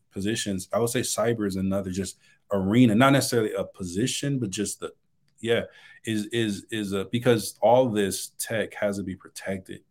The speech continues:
I mean, you can build out all the pro-, I mean, you could do a lot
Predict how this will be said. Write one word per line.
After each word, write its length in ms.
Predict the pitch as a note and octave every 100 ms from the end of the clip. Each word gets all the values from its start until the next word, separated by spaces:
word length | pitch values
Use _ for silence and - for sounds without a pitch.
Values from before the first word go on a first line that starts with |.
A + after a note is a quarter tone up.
| _ _
I 40 | G2+
mean, 120 | G#2
you 140 | B2+
can 320 | C#3 A#2 G2+ - - - _
build 300 | - A2+ A#2
out 180 | A#2 G#2+
all 240 | F2+ G2+ G#2+
the 80 |
pro-, 260 | F#2+ A2+ G#2+
I 40 |
mean, 260 | - A2 G#2
you 120 | C#3+
could 140 | D3 G#2+
do 100 | F#2
a 20 |
lot 500 | F2+ A2+ A2 -